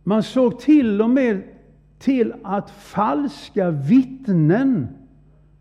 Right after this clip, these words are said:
trädde fram som ifrågasatte Stefanus. Och så började lögnen. Och du vet att när lögnen börjar så är det,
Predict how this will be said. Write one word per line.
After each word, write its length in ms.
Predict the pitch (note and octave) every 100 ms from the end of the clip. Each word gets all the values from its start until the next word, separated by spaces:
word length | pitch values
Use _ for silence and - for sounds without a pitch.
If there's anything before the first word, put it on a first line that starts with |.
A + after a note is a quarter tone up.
| _ _ _
trädde 460 | - A3+ B3 A#3+ A#3
fram 540 | A#3+ A#3+ G#3+ C#3+ G#2+ - - _ _ _ _
som 220 | - G#3+
ifrågasatte 920 | G#3+ G#3 A#3+ C4+ A3+ E3 F3 D#3 D#3+
Stefanus. 720 | C3 G#3+ A#3 D3+ D#3+ C#3 C3 - - _ _ _ _
Och 120 | - F#3+
så 120 | G#3+
började 420 | G3+ C4+ G3 F#3
lögnen. 960 | F#3+ A3+ B3+ F#3+ D#3 C#3 C#3 E3 G#3+ D#3+ -
Och 120 | F#3
du 80 | A3
vet 200 | A3+ A3+
att 160 | G3+
när 140 | G#3 G#3
lögnen 880 | G#3 A#3 D4 C4+ F#3 D#3+ D#3 E3 D#3
börjar 420 | A#3 A3+ G3 E3
så 140 | -
är 80 | G#3+
det, 200 | G#3 D#3+